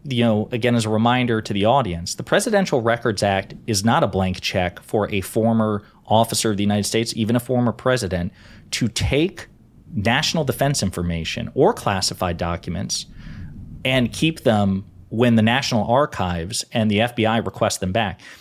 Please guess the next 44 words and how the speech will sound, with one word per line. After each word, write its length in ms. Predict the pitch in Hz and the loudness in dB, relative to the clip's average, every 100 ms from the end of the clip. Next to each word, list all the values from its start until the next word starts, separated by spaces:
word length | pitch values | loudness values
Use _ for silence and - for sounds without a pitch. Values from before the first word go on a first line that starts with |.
| _ | _
The 60 | |
Presidential 580 | - 185 220 269 214 175 | -2 0 2 2 2 2
Records 380 | 123 127 127 117 | 2 2 0 0
Act 160 | 110 - | 0 0
covers 380 | 127 120 110 | -2 -2 -2
things 280 | - 113 110 | 0 2 0
of 180 | - 120 | -2 -2
a 20 | |
personal 500 | 110 - 139 - 113 | -2 0 0 2 0
nature. 380 | 98 117 113 85 | 2 0 0 -4
So 160 | - 127 | 0 0
if 100 | 117 | 0
President 460 | - 185 202 135 | 0 2 2 2
Trump, 300 | 101 104 92 | 0 -4 0
when 100 | 127 | 2
he 60 | 123 | 4
was 240 | 127 131 | 4 2
president, 480 | - - 85 80 76 - - - - | 0 -6 -6 -6 -12 -14 -20 -20 -4
had, 160 | 113 | 0
like, 160 | 117 117 | 0 0
a, 100 | 101 - _ | -4 -6 _
a 80 | - | -4
diary, 520 | 117 110 104 87 80 | 0 2 2 -2 -4
I 80 | - | -6
cannot 300 | - 123 117 | -4 0 0
even 140 | 110 104 | 2 2
imagine, 340 | 101 101 92 | 2 2 0
by 160 | 92 92 | -2 -2
the 80 | |
way, 240 | 92 95 92 - | -2 -2 -2 -6
what 320 | 110 110 - | -2 -2 2
that 160 | 107 | 0
would 100 | 104 98 | 0 -2
read 180 | 101 107 | -2 0
like, 300 | 113 131 - | 2 0 -2
but 120 | 135 | -2
let's 140 | 240 | 0
just 180 | - - | 0 0
assume 460 | 139 - 92 71 - _ _ - - - | 0 -2 -4 -6 -16 _ _ -20 -20 -18
that 140 | - 123 | -2 0
he 80 | 139 | 2
had 100 | 120 | 2
a 40 | |
diary. 500 | 95 85 80 - - | 0 -4 -8 -14 -20